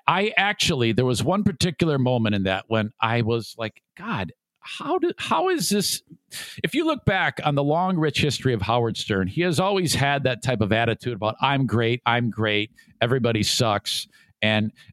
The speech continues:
and then that, uh, a layer was added to that when you pointed out how much he wants people that leave his show to fail,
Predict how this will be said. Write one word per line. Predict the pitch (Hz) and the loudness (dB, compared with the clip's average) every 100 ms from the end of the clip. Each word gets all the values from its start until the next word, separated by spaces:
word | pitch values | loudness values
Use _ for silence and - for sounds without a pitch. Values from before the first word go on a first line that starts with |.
| 127 | -2
and | 127 | 0
then | 143 143 | 0 0
that, | 165 165 - | -2 -2 -2
uh, | 139 123 - | 0 0 0
a | 127 | 0
layer | 165 190 180 | 2 0 2
was | 156 - | 2 2
added | 185 190 - | 2 0 0
to | 117 | 2
that | 101 104 | 2 2
when | 113 113 | 0 0
you | 120 123 | 0 0
pointed | 147 139 113 | 0 2 2
out | 110 113 | 2 0
how | - 113 | 0 2
much | 120 120 - | 2 0 0
he | 127 | -2
wants | 113 120 117 - - - | 0 0 0 -2 -8 -4
people | 131 - | 0 2
that | 113 113 | 0 2
leave | 123 104 | 0 2
his | 104 | 0
show | - 120 113 | 2 2 2
to | 104 - | 2 0
fail, | 113 - 104 78 69 | 0 2 0 0 -4